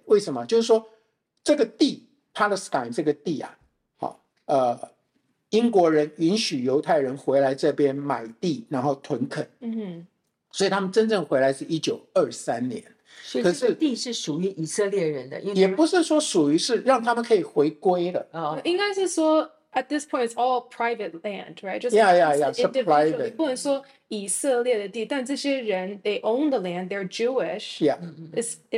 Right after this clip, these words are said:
Speaker 2: by individual。
Speaker 1: 他们可以回来跟阿拉伯人、跟当地的人去买那个地回来屯垦。
Speaker 3: Yeah。嗯。
Speaker 1: 好，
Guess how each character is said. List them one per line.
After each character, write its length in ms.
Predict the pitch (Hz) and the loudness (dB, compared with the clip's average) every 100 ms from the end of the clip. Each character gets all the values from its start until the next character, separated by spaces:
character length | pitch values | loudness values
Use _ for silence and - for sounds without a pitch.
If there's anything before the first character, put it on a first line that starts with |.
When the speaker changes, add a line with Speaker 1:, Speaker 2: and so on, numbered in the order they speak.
| 208 | -4
Speaker 2:
by 180 | 208 196 | -4 -4
individual。 460 | 214 196 214 196 | -4 -2 -4 -4
Speaker 1:
他 120 | 170 285 | -2 0
们 120 | 339 | 2
可 100 | 302 | 2
以 100 | 247 | 4
回 180 | - 175 | 6 6
来 120 | 185 | 6
跟 280 | 185 220 214 | 6 0 0
阿 120 | 185 | 2
拉 160 | 220 214 | 4 4
伯 260 | 214 180 175 | 4 2 2
人、 180 | 160 | 2
跟 220 | 185 196 202 | 2 0 2
当 240 | 202 208 | -2 -2
地 160 | 214 175 | 0 2
的 100 | 143 | 2
人 180 | 131 | 2
去 120 | 156 180 | -2 -2
买 380 | 160 143 107 | 0 0 -2
那 120 | 127 170 | -6 -2
个 100 | 160 | -4
地 320 | - 202 135 | -2 -4 -2
回 200 | - 127 | -2 0
来 240 | 123 127 - - 170 | 0 0 -6 -12 -6
屯 280 | 156 139 180 | -2 -2 -2
垦。 240 | - 135 | -6 -6
Speaker 3:
Yeah。 40 | - _ _ - | -6 _ _ -12
嗯。 80 | 175 | -6
Speaker 1:
好， 260 | 123 - | -4 -6